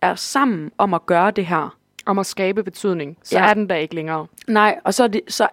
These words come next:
Speaker 1: alting ligegyldigt. Og det er det, de frygter allermest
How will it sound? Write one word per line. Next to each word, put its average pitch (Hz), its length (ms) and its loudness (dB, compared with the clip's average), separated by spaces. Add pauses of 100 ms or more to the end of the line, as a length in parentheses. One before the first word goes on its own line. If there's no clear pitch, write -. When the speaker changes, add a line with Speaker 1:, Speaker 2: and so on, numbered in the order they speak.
Speaker 1:
alting 226 440 2 (220)
ligegyldigt. 190 640 -4 (200)
Og 190 120 0
det 214 60 0
er 214 100 -4
det, 240 200 2 (380)
de 185 140 -6
frygter - 380 -2
allermest 190 760 -2